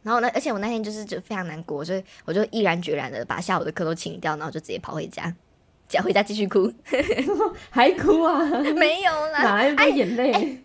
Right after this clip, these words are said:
Speaker 1: 不是啊，那你就是压-，你就压力很大的时候，你就会不自觉一直哭啊。我觉得我那阵子就是每天都看到他，然后我就把我所有的眼泪都积在那一天，把它哭完了。
Speaker 2: 好的，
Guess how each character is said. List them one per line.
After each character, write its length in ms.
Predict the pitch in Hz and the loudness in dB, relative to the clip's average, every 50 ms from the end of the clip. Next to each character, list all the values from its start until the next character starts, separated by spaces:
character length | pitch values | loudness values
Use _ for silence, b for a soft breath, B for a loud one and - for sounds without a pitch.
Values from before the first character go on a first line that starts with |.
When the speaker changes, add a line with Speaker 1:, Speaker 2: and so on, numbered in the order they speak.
| _ | _
Speaker 1:
不 140 | - 302 330 | 0 0 0
是 160 | 349 - - | 0 2 0
啊， 40 | 453 440 427 | 0 0 2
那 120 | 453 415 | 0 0
你 60 | 277 233 | 0 0
就 80 | 359 | -2
是 100 | 381 370 339 | -2 -2 -2
压-， 180 | 339 311 - 262 | -2 -2 -2 -4
你 100 | 254 226 | -4 -2
就 120 | 240 349 | 0 0
压 180 | 392 370 359 349 | 2 2 2 2
力 140 | 359 349 370 | 4 2 2
很 160 | 330 247 196 | 2 2 0
大 160 | 196 269 269 | 2 2 2
的 60 | 262 | 2
时 80 | 262 277 | 2 2
候， 100 | 285 302 | 0 0
你 80 | 233 190 | -2 0
就 120 | - 254 | 2 2
会 220 | 302 311 196 147 - _ | 2 2 2 -2 -8 _
不 80 | 285 | -8
自 240 | 269 - 339 339 269 | -6 -4 -4 -4 -2
觉 160 | 233 214 196 | 0 0 0
一 100 | 160 294 | 2 0
直 120 | 269 240 233 | -2 -2 -4
哭 260 | 233 - - 262 247 | -4 -4 -4 -2 -2
啊。 160 | 247 226 196 | 0 0 0
我 60 | 185 190 | 0 0
觉 120 | 202 285 | 0 0
得 60 | 381 | 0
我 60 | 370 | 0
那 160 | 277 302 349 359 | 2 0 -2 -2
阵 180 | 320 339 320 | -2 -2 -4
子 100 | 294 247 | -4 -4
就 120 | 233 254 285 | -4 -6 -6
是 180 | 302 311 311 311 B B B B B B _ _ _ _ _ _ _ _ _ | -4 -6 -6 -8 B B B B B B _ _ _ _ _ _ _ _ _
每 160 | 262 233 208 | 0 0 0
天 100 | 220 262 | 2 2
都 100 | 320 339 | 2 0
看 200 | - 392 370 330 | 2 2 2 2
到 60 | 330 | 2
他， 200 | 359 370 311 302 | 2 2 2 2
然 60 | 320 | 2
后 80 | 294 240 | 2 0
我 60 | 233 | 2
就 80 | 262 320 | 0 -2
把 280 | - - 185 175 165 135 | -2 -2 -4 -4 -6 -4
我 100 | 160 214 | -6 -6
所 220 | 214 - 208 226 | -2 2 2 4
有 80 | 262 240 | 4 4
的 100 | - 240 | 4 2
眼 200 | - - 196 170 143 | 2 0 -2 0 0
泪 120 | 208 220 | 0 0
都 100 | 208 214 | 2 0
积 180 | 226 226 202 208 | 0 -2 -4 -2
在 140 | 214 220 214 | 0 0 0
那 160 | 208 196 196 | 0 -2 -2
一 20 | |
天， 120 | 208 233 214 | -2 -2 -2
把 100 | - - | -2 -2
它 80 | 165 | -2
哭 280 | 175 - - 208 175 170 | -4 -4 -4 -4 -2 -2
完 160 | 180 156 - - | -4 -6 -8 -12
了。 80 | - 104 104 - _ _ _ _ _ _ _ _ _ _ _ _ _ _ _ _ _ _ _ _ _ _ _ _ _ _ _ _ _ _ | -16 -16 -16 -18 _ _ _ _ _ _ _ _ _ _ _ _ _ _ _ _ _ _ _ _ _ _ _ _ _ _ _ _ _ _
Speaker 2:
好 140 | - - - - | -20 -20 -18 -14
的， 340 | - 160 170 175 175 170 | -10 -8 -8 -6 -8 -8